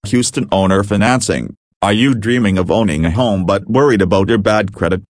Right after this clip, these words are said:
Look no further than Houston Owner Financing. Our website, houston owner financing dot com, is your gateway to fulfilling your dream of home ownership with our specialized bad credit home loans.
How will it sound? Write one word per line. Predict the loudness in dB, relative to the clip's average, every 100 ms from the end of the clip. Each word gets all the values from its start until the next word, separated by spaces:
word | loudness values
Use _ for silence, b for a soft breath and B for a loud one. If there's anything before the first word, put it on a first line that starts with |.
| 0
Look | 0 2
no | 0 2
further | 0 0 2 2
than | 2 0 -2
Houston | 0 -2 -2 -6 -2
Owner | 0 2 0
Financing. | 0 0 2 0 0 -4 -6 -12 _
Our | 2 2 2
website, | 2 0 0 -4 -4 -6 _ _ -2
houston | 0 0 0 0 2
owner | 2 0
financing | 0 -2 0 0 -2 0 0
dot | 2 2 0 -2
com, | -2 0 0 -2 -6 -12 _
is | -4 -2 0
your | -2
gateway | 0 -2 -2 0 -2
to | -2 -4
fulfilling | -2 -2 2 2 2
your | 0
dream | 0 2 2 2
of | 0
home | 0 0 2
ownership | 2 0 0 0 0
with | -2 -2 0
our | 2 2
specialized | 0 0 0 2 0 2 0 -2
bad | 0 0 0
credit | 0 0 2
home | 0 0 -2 -2
loans. | 0 -2 -2 -6 -8